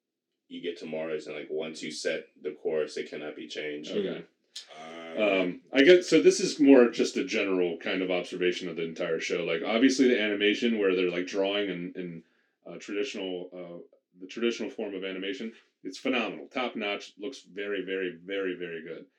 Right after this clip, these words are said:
Speaker 2: Um, sometimes when they use the three D models, because they're early, like, you know, they're early versions of, like, what we see now in anime. Like, they have, in Attack on Titan, the fucking Titans are all three D models now.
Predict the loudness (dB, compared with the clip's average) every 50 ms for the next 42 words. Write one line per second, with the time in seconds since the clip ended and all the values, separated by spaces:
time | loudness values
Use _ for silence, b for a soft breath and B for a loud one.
0 | _ _ _ _ _ _ _ -10 -8 -6 -6 -6 -6 -6 -4 0 2 2 2 2
1 | 0 0 0 0 2 2 2 2 2 0 0 0 -2 -2 -2 -4 -6 -6 -6 -6
2 | -6 -2 -2 -2 -2 -2 -4 -4 -2 0 0 -2 -2 -6 -10 _ -10 -10 -10 -6
3 | -4 -2 -2 -2 -2 -2 -2 -2 -2 -2 -4 -2 -2 0 0 0 0 0 -2 -2
4 | -4 -6 -8 -10 -16 -14 -10 -8 -8 -8 -10 -14 _ _ _ _ _ -12 -10 -8
5 | -6 -6 -6 -6 -4 -2 -2 0 0 0 0 0 2 2 2 2 2 -2 -6 -6
6 | -6 -8 -6 -6 -6 -6 -6 -8 -10 -12 _ _ _ _ -4 -2 -2 -2 -2 -4
7 | -4 -4 -4 -2 -2 -2 -4 -4 -4 -4 -4 -4 -4 -6 -6 -8 -8 -10 -10 -10
8 | -10 -12 -12 _ _ _ _ -10 -8 0 4 4 6 6 4 2 -4 _ _ _
9 | _ _ -2 -2 0 0 0 0 0 0 0 0 -2 0 0 0 0 0 0 -2
10 | -4 -4 -6 -8 -6 -4 -6 -4 -2 -2 -2 -2 -2 -4 -6 -4 -2 -4 -4 -4
11 | -4 -4 -4 -4 -4 -4 -4 -6 -6 -6 -6 -8 -8 -12 -16 -16